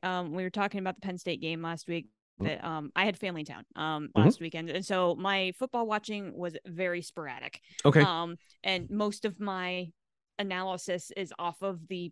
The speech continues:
Speaker 1: Penn State game, which I watched with my, w-, watched most of it with my dad.
Speaker 2: Sure.
Speaker 1: Um, so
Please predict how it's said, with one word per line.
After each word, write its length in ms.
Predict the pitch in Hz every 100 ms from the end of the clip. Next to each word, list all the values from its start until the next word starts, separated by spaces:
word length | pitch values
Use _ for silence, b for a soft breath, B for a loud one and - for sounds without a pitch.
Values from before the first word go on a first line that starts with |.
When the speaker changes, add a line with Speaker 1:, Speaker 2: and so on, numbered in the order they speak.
| -
Speaker 1:
Penn 220 | 170 175
State 300 | - 165 -
game, 220 | 160 160
which 140 | 165 156
I 80 | 151
watched 300 | 143 - -
with 140 | -
my, 180 | 156 151 -
w-, 220 | 160 -
watched 240 | 165 160
most 240 | 170 165 -
of 60 |
it 60 | 165
with 100 | 160
my 120 | 156
dad. 280 | 156 131 135 b b
Speaker 2:
Sure. 140 | 143 175
Speaker 1:
Um, 300 | 180 175 160 _ _
so 380 | - - 202 -